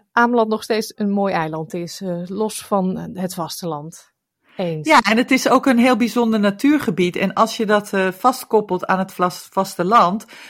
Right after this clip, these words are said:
Speaker 2: dan verdwijnt dat helemaal. Die uniqueness ervan verdwijnt. Dus, eh, ja, ik ben blij dat het zo gebleven is zoals het hoort te zijn.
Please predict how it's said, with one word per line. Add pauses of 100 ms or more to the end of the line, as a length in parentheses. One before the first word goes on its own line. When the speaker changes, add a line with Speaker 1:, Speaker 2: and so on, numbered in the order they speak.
Speaker 2:
dan
verdwijnt
dat
helemaal.
Die
uniqueness
ervan
verdwijnt.
Dus,
eh, (420)
ja,
ik
ben
blij
dat
het
zo
gebleven
is
zoals
het
hoort
te
zijn.